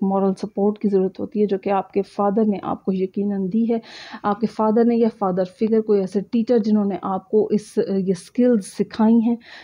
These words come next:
जिसकी वजह से आप, अ, ज़िंदगी में एक्सपेरिमेंट करने के काबिल हुए हैं। जॉब करते करते तो इंसान इतना बड़ा रिस्क नहीं ले सकता बिज़नेस का, लेकिन आप के पीछे क्योंकि, क्योंकि ये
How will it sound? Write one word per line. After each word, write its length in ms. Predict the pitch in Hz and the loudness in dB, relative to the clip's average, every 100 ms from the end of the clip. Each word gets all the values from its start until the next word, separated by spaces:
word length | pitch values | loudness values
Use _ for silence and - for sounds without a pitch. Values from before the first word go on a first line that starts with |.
| - | -4
जिसकी 240 | 214 - 214 | -4 -2 -2
वजह 180 | 196 208 | 0 -2
से 220 | 208 - | -2 -4
आप, 460 | 190 196 202 214 214 - 254 196 | -2 -2 0 0 0 -6 -12 -4
अ, 60 | |
ज़िंदगी 360 | 190 214 202 233 | 0 2 4 4
में 120 | 240 | 2
एक्सपेरिमेंट 720 | 233 - - 247 269 254 220 | 0 -6 -2 2 4 4 2
करने 280 | 208 185 185 | 0 -4 -2
के 100 | 190 | -4
काबिल 340 | 180 180 190 | -2 -2 -2
हुए 160 | 202 196 | -2 -2
हैं। 140 | 185 | -2
जॉब 440 | 175 208 220 240 233 | 0 0 2 0 0
करते 500 | 226 220 214 196 202 | 0 2 0 -2 -2
करते 300 | 202 202 214 | -2 -2 -2
तो 120 | 208 | -2
इंसान 420 | - 196 202 196 196 | -2 -6 -4 -6 -6
इतना 180 | - | -4
बड़ा 200 | 196 196 | -2 0
रिस्क 300 | 190 190 - | 0 -2 -4
नहीं 300 | 202 208 226 | -2 2 4
ले 120 | 214 208 | 4 2
सकता 280 | 208 208 | -2 -2
बिज़नेस 340 | 202 190 208 - | -2 0 -2 -2
का, 100 | 208 | -2
लेकिन 300 | 190 196 190 | 0 -2 -2
आप 300 | 196 202 214 - 226 - - - - | -2 -2 -2 -2 -2 -4 -20 -12 -6
के 60 | |
पीछे 400 | - 214 - 254 | -2 -2 0 -2
क्योंकि, 400 | 220 202 202 165 | 0 -2 0 -2
क्योंकि 300 | - 202 196 | -2 -4 0
ये 160 | 208 | 2